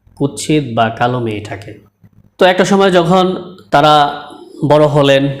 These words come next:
হযরত আদম আলাইহিস সালাম তার শরীয়ত বাচ্চাদেরকে শুনিয়ে দিলেন। হাবিল তো মেনে গেলেন, কিন্তু কাবিল আপত্তি করল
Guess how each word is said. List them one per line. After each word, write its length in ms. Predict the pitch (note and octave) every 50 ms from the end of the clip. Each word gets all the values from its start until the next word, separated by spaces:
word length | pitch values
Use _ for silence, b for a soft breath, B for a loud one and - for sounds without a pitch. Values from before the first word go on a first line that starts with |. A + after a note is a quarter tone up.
| - -
হযরত 300 | - - C#3+ D3 D3 C#3+
আদম 280 | D3 C3 C#3 C#3+ C#3+ C#3+
আলাইহিস 280 | C#3 C#3 C#3+ C#3+ C#3 -
সালাম 240 | D3+ C#3+ C#3 C#3
তার 320 | C#3 C#3 C3 C3 C#3 - E3
শরীয়ত 340 | - - D3+ C3 C#3 C#3 C3+
বাচ্চাদেরকে 540 | C3+ C3+ B2+ - - B2+ B2 C3 B2+ - B2+
শুনিয়ে 320 | - - C#3 C3 C#3 C#3
দিলেন। 340 | B2+ C3+ C3 C3 C3 C3+ C3+
হাবিল 360 | - - B2+ B2 C3 C#3 C#3 C#3
তো 420 | - D3 C3 C3 - - - - - _ _ _ _ _ _ _ _ _ _ B2
মেনে 300 | B2 B2+ B2+ B2 B2 A2+
গেলেন, 300 | A#2 A2+ A2+ A#2 B2 C3+ - -
কিন্তু 640 | F3 F3 F#3 E3+ E3+ - F3 F3+ F#3+ G3 F#3+ - - - - _ -
কাবিল 460 | C3+ C#3+ D3+ D3+ D#3 D3 B2 A2+ G2+ G2+ G2+ - - - _ _ _ _ _ _ _ _ _
আপত্তি 440 | - C3+ D#3 F#3+ G3 G3+ G3+ G3+ F#3
করল 600 | - D#3+ C#3+ C3+ C3+ C#3 D3+ E3 F3+ A3 -